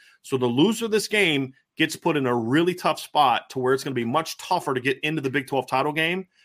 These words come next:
for the loser. The winner positions themselves to really be right there going to the end. So big, big game in Stillwater. How do you see the game playing out, Ryan?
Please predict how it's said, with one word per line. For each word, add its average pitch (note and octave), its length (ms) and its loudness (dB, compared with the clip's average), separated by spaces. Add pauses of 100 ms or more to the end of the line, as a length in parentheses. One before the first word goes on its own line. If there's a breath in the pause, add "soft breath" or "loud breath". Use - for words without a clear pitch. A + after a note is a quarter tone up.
(160)
for C#3+ 120 -2
the C3 80 2
loser. D#3+ 580 2
The B2+ 100 0
winner D3 360 2
positions C3+ 500 -4
themselves C3 600 0 (300 soft breath)
to C3 100 -2
really D3 360 2
be C#3 180 2
right B2+ 380 0
there B2+ 340 0
going B2 320 -4
to B2 140 -8
the A2+ 180 -4
end. A2+ 240 -4
So A2 340 -4 (320)
big, E3 240 4
big D3 180 0
game C#3 240 -2
in A#2+ 60 -4
Stillwater. A2 720 -2 (340 soft breath)
How C#3+ 160 2
do C3 80 4
you C3 320 2
see A3+ 180 0
the D#3+ 100 2
game C3+ 240 0
playing B2 260 -2
out, A2+ 200 -2
Ryan? A2 300 -4